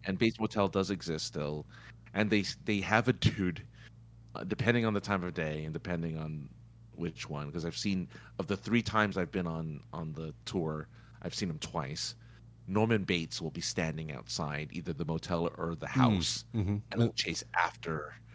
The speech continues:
Speaker 1: the, <laughs> the thing. The third, this time around, he did. He wasn't out there, but yeah.
Speaker 2: I, I do wanna say that I, I, 'cause I've been on the,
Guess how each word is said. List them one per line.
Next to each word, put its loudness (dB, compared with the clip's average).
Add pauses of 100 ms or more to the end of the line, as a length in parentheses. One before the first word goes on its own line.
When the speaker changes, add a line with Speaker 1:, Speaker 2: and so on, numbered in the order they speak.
(400)
Speaker 1:
the, -2 (240)
<laughs> -20
the 0
thing. 0
The 0
third, 8
this 6
time 6
around, 6
he 0
did. 4
He 4
wasn't 4
out -6
there, -2
but -4
yeah. -8
Speaker 2:
I, 6
I 6
do 0 (500)
wanna 6
say 6
that -4 (140)
I, 2 (140)
I, 4
'cause -4
I've 2
been 0
on 8
the, 6